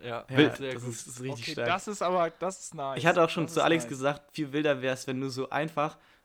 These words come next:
Speaker 2: versuchst, so, ähm, Songs zu finden, die deine Nummer machen, und dann machst du deine Nummer so in dieser Playlist runter und schickst dir einfach diese
Speaker 1: Ja,
Speaker 2: Playlist
Speaker 1: oder so.
Speaker 2: und dann so "My Number".
Speaker 1: Aber ich glaub, das ist relativ schwierig.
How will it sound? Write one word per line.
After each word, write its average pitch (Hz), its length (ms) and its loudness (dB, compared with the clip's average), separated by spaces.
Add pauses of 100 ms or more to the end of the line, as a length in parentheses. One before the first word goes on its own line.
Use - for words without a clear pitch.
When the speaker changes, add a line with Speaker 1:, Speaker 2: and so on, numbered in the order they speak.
(140)
Speaker 2:
versuchst, 160 760 -4 (360)
so, 131 580 -2 (320)
ähm, 123 760 -4 (680)
Songs 175 340 -2
zu 170 80 -8
finden, 160 380 -4
die 139 120 -8
deine 131 260 0
Nummer 156 260 2
machen, 127 360 -2
und 147 100 -4
dann 135 120 -2
machst 139 220 -4
du 143 40 -6
deine 135 200 -2
Nummer 151 300 0
so 139 100 -4
in 151 100 -4
dieser 139 180 -2
Playlist 139 440 -4
runter 139 380 -4
und 135 140 -8
schickst 165 300 -4
dir 135 100 -6
einfach 135 160 -8
diese 123 180 -10
Speaker 1:
Ja, - 20 -14
Speaker 2:
Playlist 151 340 2
Speaker 1:
oder 139 100 -2
so. 131 120 -10
Speaker 2:
und 135 60 -2
dann 139 100 0
so 135 80 -2
"My 135 240 2
Number". 135 480 0 (720)
Speaker 1:
Aber 110 180 -4
ich 123 60 -8
glaub, 135 240 0
das 143 260 -2
ist 127 60 -8
relativ 135 420 0
schwierig. 110 800 -10